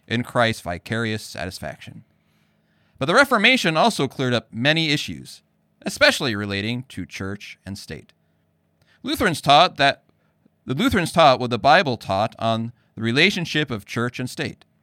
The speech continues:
Christ's kingdom is a spiritual kingdom where Christ rules by his word and by his preaching. The other is the political kingdom. In this political kingdom, we can use the present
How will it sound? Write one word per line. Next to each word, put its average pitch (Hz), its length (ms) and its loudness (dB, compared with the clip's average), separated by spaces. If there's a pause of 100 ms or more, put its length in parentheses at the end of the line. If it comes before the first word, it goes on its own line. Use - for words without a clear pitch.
(380)
Christ's 170 340 4
kingdom 156 480 0
is 113 220 -2
a 113 100 0
spiritual 151 560 -4
kingdom 95 460 -10 (460)
where 113 140 -2
Christ 190 400 2
rules 147 280 -2
by 104 160 0
his 98 140 -6
word 170 360 0
and 101 120 -8
by 101 140 -2
his 147 160 -6
preaching. - 500 -10 (560)
The 156 160 4
other 123 320 4
is 135 320 -4
the 160 100 -8
political 226 460 -6
kingdom. 78 460 -14 (580)
In 117 180 -2
this 190 180 0
political 196 480 0
kingdom, 120 440 -2
we 143 120 0
can 131 200 -4
use 135 360 -2
the 107 120 -10
present 127 580 -2